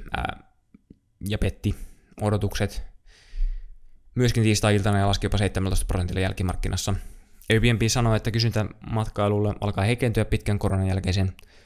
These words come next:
ajan tukeman kasvun ja etenkin maailmantalouden kulutusvetorin U S A:n kysyntä heikkenee heidän mukaan. Ja tämähän nyt oli jo luettavissa lentoyhtiöiden raporteista muutenkin tossa alkutuloskaudesta, jos muistatte.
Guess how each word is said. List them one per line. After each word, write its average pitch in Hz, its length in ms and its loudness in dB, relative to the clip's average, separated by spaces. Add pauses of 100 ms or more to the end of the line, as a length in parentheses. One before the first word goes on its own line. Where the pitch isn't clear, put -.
(540)
ajan 101 300 4
tukeman 98 340 0
kasvun 113 340 2
ja 95 120 2
etenkin 92 420 0
maailmantalouden 92 680 -2
kulutusvetorin 95 600 -2
U 92 180 0
S 95 40 -2
A:n 92 160 -2 (520)
kysyntä - 380 -4
heikkenee 95 480 -2
heidän 98 160 -4
mukaan. 95 380 -4 (720)
Ja - 80 -20
tämähän 104 220 -6
nyt 131 120 -2
oli 110 120 2
jo 98 160 2
luettavissa 92 540 -2 (240)
lentoyhtiöiden 92 640 -4
raporteista - 480 -4
muutenkin 92 600 -4 (460)
tossa - 280 -6 (140)
alkutuloskaudesta, 98 1800 -2
jos 95 160 -8
muistatte. 104 440 -2